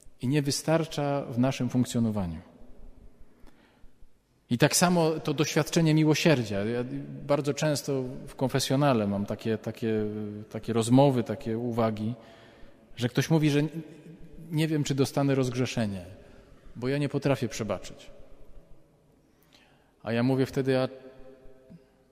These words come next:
może chociaż chcesz przebaczyć? Nie wiem, czy potrafisz, ale żebyś chciał”. Albo ktoś mówi: „Nie dostanę rozgrzeszenia, bo ja chyba nie potrafię żałować za te grzechy”.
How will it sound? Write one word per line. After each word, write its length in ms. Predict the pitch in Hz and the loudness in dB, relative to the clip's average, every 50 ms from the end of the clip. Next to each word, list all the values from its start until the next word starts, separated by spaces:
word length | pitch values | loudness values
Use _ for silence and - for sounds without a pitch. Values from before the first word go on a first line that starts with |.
| _ _ _ _ _ - | _ _ _ _ _ -6
może 180 | 107 110 113 110 | -4 -4 -2 -2
chociaż 260 | 120 117 113 104 - | -2 -4 -4 -6 -8
chcesz 320 | - - - 185 180 - | -10 -6 -2 -2 -2 -2
przebaczyć? 680 | - - - 95 92 92 80 - - - - - - - - - | -6 -10 -10 -8 -6 -8 -8 -10 -16 -20 -20 -20 -20 -20 -12 -6
Nie 100 | 151 147 | -6 -4
wiem, 140 | 123 104 104 | -4 -4 -6
czy 100 | - - | -6 -8
potrafisz, 560 | - 90 - 98 87 - - - - - - - | -12 -12 -10 -10 -10 -10 -12 -16 -20 -20 -18 -14
ale 120 | 101 107 | -10 -8
żebyś 220 | 117 123 143 143 - | -8 -8 -8 -10 -12
chciał”. 360 | - - - 120 92 85 - - - - - - - - - _ _ _ _ - - - - - - | -12 -10 -8 -6 -6 -8 -10 -14 -18 -20 -20 -20 -20 -20 -20 _ _ _ _ -20 -20 -20 -20 -12 -4
Albo 220 | 107 117 117 127 | -2 0 0 0
ktoś 220 | 120 - 147 - - | 0 0 -2 -2 -2
mówi: 180 | 156 143 151 | 0 0 2
„Nie 120 | 147 156 151 | 2 4 4
dostanę 480 | 160 143 - - - 185 190 180 156 | 4 2 0 2 2 4 4 6 4
rozgrzeszenia, 600 | 151 143 127 127 131 139 143 - - 165 160 151 143 | 4 2 0 0 0 0 0 2 0 0 0 0 0
bo 100 | 147 147 | 0 0
ja 120 | 147 147 | 0 0
chyba 240 | - - 156 160 151 | -2 -4 -2 -2 0
nie 120 | 156 151 | -2 -2
potrafię 360 | - 156 - 170 160 143 156 147 | -2 -2 -2 -2 -2 0 2 2
żałować 380 | 156 165 175 156 117 107 107 | 4 6 6 6 4 4 0
za 80 | 101 92 | -2 -4
te 120 | - 101 | -6 -6
grzechy”. 380 | 101 104 107 - - - 87 | -6 -6 -6 -6 -8 -10 -16